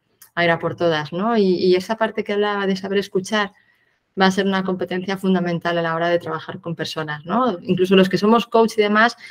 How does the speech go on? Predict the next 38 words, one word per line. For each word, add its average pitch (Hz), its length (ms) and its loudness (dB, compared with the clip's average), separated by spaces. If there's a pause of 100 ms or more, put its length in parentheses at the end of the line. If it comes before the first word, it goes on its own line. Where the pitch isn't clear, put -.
(160)
se 196 160 0
nos 180 120 4
viene 196 280 4
como 196 140 -2
una 208 180 0
co-, - 80 -12
de 202 120 -2
las 196 140 -2
competencias 190 680 0
de 190 100 6
I 190 60 2
C 190 280 4
F, 202 280 0
la 170 280 2
institución 185 720 -2
oficial 185 500 -2
de, 175 440 -2 (680)
de 190 140 6
coaching 214 360 6
y 208 80 4
demás, 196 380 2
donde 185 380 -2 (200)
la 185 100 -4
escucha 202 320 -2
activa 208 480 0
es 190 160 -6
una 202 120 -4
de 202 60 -4
las 196 120 -6
competencias 196 580 -2
que 196 120 -4
se 185 120 -4
tiene 196 240 0
que 202 140 0
poner 190 260 0
en 190 100 0
práctica 190 440 -2
continuamente, 185 800 0